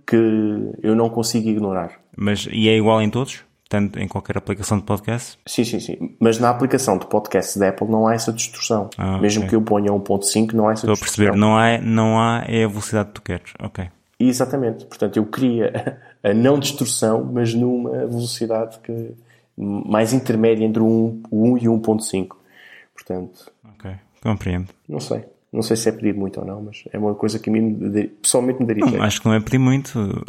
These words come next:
Speaker 2: o que não quer dizer que vais ter alguma coisa, não é?
Speaker 1: É verdade. <laughs> Muito possivelmente não.
Speaker 2: Embora algum upgrade de algum tipo na aplicação do podcast é, é, é provável.
Speaker 1: Sim, isso, isso eu espero porque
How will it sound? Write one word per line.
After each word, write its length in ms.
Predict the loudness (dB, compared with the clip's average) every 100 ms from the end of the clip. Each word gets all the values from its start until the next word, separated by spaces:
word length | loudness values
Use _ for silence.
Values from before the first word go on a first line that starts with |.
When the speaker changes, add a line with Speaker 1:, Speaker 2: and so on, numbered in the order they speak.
| -14 -16 -18 -20 _ _ _ _ _ -16
Speaker 2:
o 60 |
que 120 | -6
não 80 | -2
quer 120 | 0 0
dizer 140 | 0
que 80 | 0
vais 100 | 0
ter 100 | 0
alguma 200 | 2 2
coisa, 260 | 2 2 0
não 100 | -2
é? 20 | -6 _ _ _ _ _ _ -4
Speaker 1:
É 100 | -4
verdade. 300 | -4 -6 -10 _ _ -10
<laughs> 640 | -4 -2 0 -2 -4 -10
Muito 240 | -2 0 0
possivelmente 480 | 2 2 2 0 -6
não. 120 | -16 -2
Speaker 2:
Embora 400 | 4 6 6 2
algum 360 | 2 2 4 4
upgrade 420 | 4 4 4 4
de 60 | 4
algum 240 | 4 2
tipo 320 | 4 0 2
na 100 | 2
aplicação 480 | 2 0 -2 0 0
do 240 | 0 0 0
podcast 640 | 2 0 0 0 0 0 0
é, 260 | 2 0 -2 -16 _
é, 460 | -4 -4 -4 -8 -14 -14 -4
é 100 | 0
provável. 340 | 2 2 2
Speaker 1:
Sim, 240 | 4 2 2
isso, 400 | 0 0 -4 -4 -2
isso 200 | 2 4
eu 140 | 4
espero 420 | 2 0 0 0 0
porque 680 | -2 -2 -2 0 0 -4